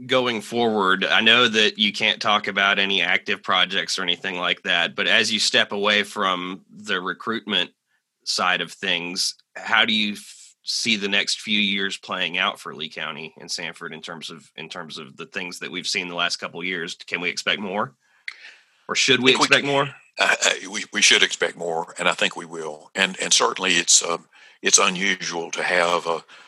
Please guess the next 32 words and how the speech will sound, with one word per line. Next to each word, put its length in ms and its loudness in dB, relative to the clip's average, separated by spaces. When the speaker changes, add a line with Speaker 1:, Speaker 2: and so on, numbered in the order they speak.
Speaker 2:
a 80 -16
two-year, 540 2
eighteen-month, 560 0
two-year 320 -4
period 480 -6
like 220 -4
we've 120 -12
just 300 0
had. 460 0
Um, 440 -10
not 180 0
Speaker 1:
Mm-hmm. 80 -12
Speaker 2:
certain 340 0
we 120 0
can 160 -4
duplicate 600 -2
that 180 4
again. 380 -2
Speaker 1:
Sure. 340 -4
Speaker 2:
But, 280 0
uh, 320 -8
I, 180 -6
I 100 0
think 240 -6
we've 180 -10
worked 300 0
really 220 2
hard 400 -4
to 480 -8
prepare 760 0
our 180 2
product. 720 -4